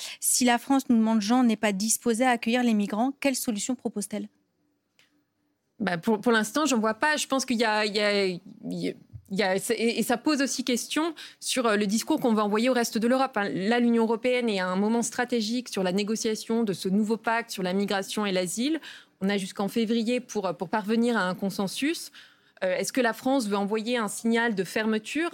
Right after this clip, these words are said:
Speaker 2: à un moment où les Allemands, euh, sont aussi sous pression d'une extrême droite qui monte et qui sont aussi en position de retrait ? On a l'impression qu'on s'éloigne de plus en plus, euh, de, d'une possibilité d'obtenir un consensus.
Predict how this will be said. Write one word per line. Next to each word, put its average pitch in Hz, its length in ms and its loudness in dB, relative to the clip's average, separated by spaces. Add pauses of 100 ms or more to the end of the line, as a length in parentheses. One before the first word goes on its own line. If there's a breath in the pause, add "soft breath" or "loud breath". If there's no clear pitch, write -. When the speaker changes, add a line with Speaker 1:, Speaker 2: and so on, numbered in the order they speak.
Speaker 2:
à 202 60 -2
un 208 100 0
moment 247 320 2
où 240 40 2
les 202 220 -2
Allemands, 233 520 0
euh, 180 100 0
sont 247 220 -2
aussi 262 280 0
sous 247 120 -6
pression 247 480 -2
d'une 196 160 -4
extrême 220 320 -2
droite 226 260 -2
qui - 140 -6
monte 233 260 0
et 175 60 -6
qui - 160 -12
sont - 200 -6
aussi 233 300 -2
en 233 100 0
position 196 360 -4
de 185 80 -2
retrait ? 294 380 -4 (420 loud breath)
On 202 80 0
a - 20 2
l'impression 220 380 0
qu'on 214 120 0
s'éloigne 247 540 0
de 214 80 -2
plus 208 240 -6
en 220 80 2
plus, 226 380 -4
euh, 180 340 0
de, 175 460 -4 (180)
d'une 190 220 0
possibilité 220 480 -2
d'obtenir 214 340 -2
un 196 100 -2
consensus. 208 640 -6